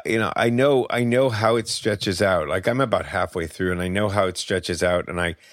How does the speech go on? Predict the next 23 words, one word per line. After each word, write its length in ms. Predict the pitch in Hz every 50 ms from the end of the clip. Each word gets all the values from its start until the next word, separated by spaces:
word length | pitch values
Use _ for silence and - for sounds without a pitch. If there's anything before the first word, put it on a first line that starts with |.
| - - _ _ _
I 120 | - 107 110
know 240 | 117 123 123 117
how 320 | 107 101 113 107 104 95 71
at 120 | 98 98 -
the 60 | 104
moment 540 | 92 90 95 117 123 123 120 113 92 - -
it 120 | 95 95
ends, 440 | 92 104 110 107 95 85 82 82 82
but 200 | - - 85 82
by 100 | - 92
the 100 | 90 90
time 240 | - - 117 107 101
I 80 | 98 92
get 260 | 87 101 104 107 -
there, 200 | 113 95 92 92
it 60 | 85
might 260 | 98 101 95 95 95 -
be 80 | 90
different. 480 | 85 90 95 98 - - 87 76 - - _ _ _ _ _ _ _ _ _ _ _ _ _ _ _ _ _ _ _ _
It's 180 | - 151 -
so 200 | - - 220 202
interesting 460 | 185 190 170 - 170 147 - 135 120 110
to, 160 | - 131 117